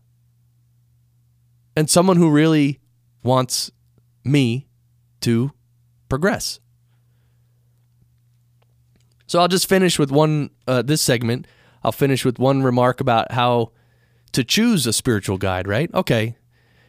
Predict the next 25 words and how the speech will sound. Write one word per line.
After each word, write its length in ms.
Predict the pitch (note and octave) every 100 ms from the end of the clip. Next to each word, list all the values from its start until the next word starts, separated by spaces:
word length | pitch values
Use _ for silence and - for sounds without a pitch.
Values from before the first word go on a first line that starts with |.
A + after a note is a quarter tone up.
| -
it's 140 | A#2+
great. 280 | - D3 D3+
You 100 | A#2+
need 160 | C#3 C3
a 40 |
spiritual 400 | - C3 A2+ G#2+
guide. 400 | A2 B2 A#2+ A#2+
You 100 | G#2
want 200 | G#2+ A#2+
one. 300 | A2 A2 A2+ _ _ _ -
It 120 | G2
helps 280 | A2 A2+ A2
a 40 |
lot. 300 | G#2 G2+ G#2 _ _ -
But 120 | C#3
how 80 | F3+
do 80 | F#3+
you 100 | A#2
choose 380 | - F#3 F3
one? 200 | G#2+ F2+ - _ _ _ _ _ _ _ _ _ _ _ _ _ _ _ _ _
Well, 140 | C#3+
one 120 | C#3+ F#3
of 60 |
the 80 | F3+
ways, 560 | D#3 C3+ C3+ C3+ -